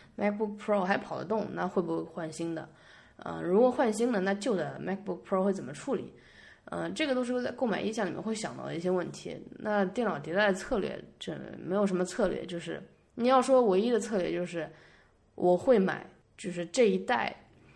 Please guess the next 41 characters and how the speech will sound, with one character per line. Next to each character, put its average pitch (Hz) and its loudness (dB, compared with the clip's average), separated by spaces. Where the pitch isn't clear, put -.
这 262 0
一 240 2
代 262 6
的 214 6
意 196 8
思 190 0
就 175 -4
是 180 -2
外 196 2
观， 175 -2
我 175 -2
会 233 6
尽 247 0
量 226 2
去 220 0
买 226 0
这 208 0
一 - 2
代 202 6
外 208 8
观 196 4
里 185 0
面 - -8
最 202 2
后 196 0
一 - -4
款。 - -12
呃， 170 -2
你 170 0
包 190 4
括 196 2
Early 196 4
二 185 0
零 190 4
一 202 6
五 190 2
也 - -8
是 147 -8
那 143 -8
样 135 -12
的， - -16